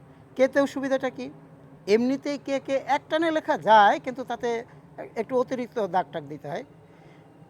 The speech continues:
আমরা কে লিখি মূলত দুই টানে।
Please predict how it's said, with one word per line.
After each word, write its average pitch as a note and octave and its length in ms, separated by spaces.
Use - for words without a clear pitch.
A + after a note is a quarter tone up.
আমরা G3+ 200
কে B3 100
লিখি A3+ 220
মূলত B3 240
দুই A3+ 180
টানে। E3 220